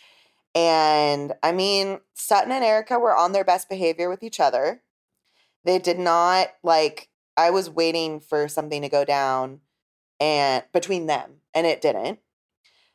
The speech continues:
Um, s-, let's just, a few more things that came out in Watch What Happens Live that I'd like to talk about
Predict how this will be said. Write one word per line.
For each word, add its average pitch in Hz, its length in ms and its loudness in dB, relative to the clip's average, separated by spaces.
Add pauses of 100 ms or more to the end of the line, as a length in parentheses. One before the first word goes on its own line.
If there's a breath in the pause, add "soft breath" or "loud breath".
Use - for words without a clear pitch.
(160)
Um, 151 680 2 (840)
s-, - 160 -10
let's 214 300 0
just, 240 220 -4
a 208 60 0
few 254 200 -6
more 320 220 0
things 165 500 -2
that - 160 -2
came 175 220 -4
out 165 160 2
in 160 100 -4
Watch 151 220 0
What 160 100 -6
Happens 156 320 -2
Live 139 300 2
that 143 100 0
I'd 135 200 0
like 131 220 0
to 147 60 -14
talk 131 300 -2
about 127 420 0